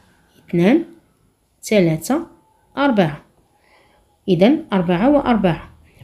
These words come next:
ولدينا بشكل عمودي واحد، اثنان، ثلاثة، أربعة،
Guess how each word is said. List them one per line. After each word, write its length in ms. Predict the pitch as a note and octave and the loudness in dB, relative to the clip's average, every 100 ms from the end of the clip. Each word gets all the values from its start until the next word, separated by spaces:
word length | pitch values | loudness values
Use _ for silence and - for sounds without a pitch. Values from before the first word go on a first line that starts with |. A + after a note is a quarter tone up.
| _ | _
ولدينا 500 | B3 C#4 F#3 F3+ G#3 | 2 4 4 4 4
بشكل 440 | G#3+ G3+ F#3+ F#3+ D#3+ | 2 -2 -4 -4 -2
عمودي 640 | E3+ D#3+ D3+ D3+ D4 D#4+ _ | -2 0 -2 -2 -4 -4 _
واحد، 420 | E3+ E3 - B3+ - - - F3+ | -8 -6 -4 -4 -6 -20 -14 -12
اثنان، 460 | F3+ E3+ D#3+ G#3+ - - - - - | -6 -2 0 0 -4 -10 -20 -20 -6
ثلاثة، 640 | G#3 F3 D#3+ - C4 D#4+ - - A#3 | 0 0 0 -4 -6 -6 -12 -12 -4
أربعة، 340 | G#3 E3 | -2 -2